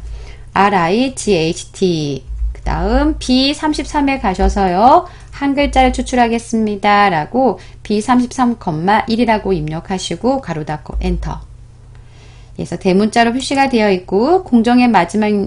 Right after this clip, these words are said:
있는 숫자를 가져다가 제품 식별 번호에 표시된 걸 확인할 수가 있습니다.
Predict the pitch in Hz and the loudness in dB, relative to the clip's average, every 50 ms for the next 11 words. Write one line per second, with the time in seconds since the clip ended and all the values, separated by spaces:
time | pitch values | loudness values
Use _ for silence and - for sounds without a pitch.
0 | - - - - - - 185 196 214 220 - 247 220 - 226 220 220 220 220 220 | -4 -8 -18 -12 -4 0 0 2 2 0 -2 -6 -6 -2 0 0 0 0 -4 -4
1 | - 190 160 160 - 170 160 - 156 156 160 - - 269 311 349 339 - - - | -4 -4 -4 -4 -4 -6 -4 -4 -6 -6 -2 2 4 4 4 4 2 -2 -10 -20
2 | - - - - - 175 165 156 - - - 247 262 269 277 269 - 269 - - | -20 -20 -14 -6 -4 -4 -4 -4 -6 -4 0 0 0 0 0 -4 -6 -10 -8 -2
3 | - 269 269 262 262 269 254 - - 156 156 156 165 190 220 226 - 247 240 - | 2 4 4 4 4 2 -2 -4 -4 -4 -4 -2 -2 -2 -2 -2 -2 -4 -4 -4
4 | 196 175 165 160 156 147 151 175 214 277 320 - - - - - - - 233 220 | -4 -8 -6 -6 -6 -4 -2 -2 -2 -2 -2 -6 -12 -18 -20 -20 -12 -8 -6 -4
5 | 214 208 190 151 151 - - - 139 156 156 156 147 135 - 170 - - - 170 | -2 -2 -2 -4 -6 -10 -12 -12 -8 -6 -6 -6 -6 -8 -10 -12 -10 -8 -8 -8
6 | 156 151 143 - 147 147 151 143 | -8 -8 -6 -6 -6 -6 -6 -10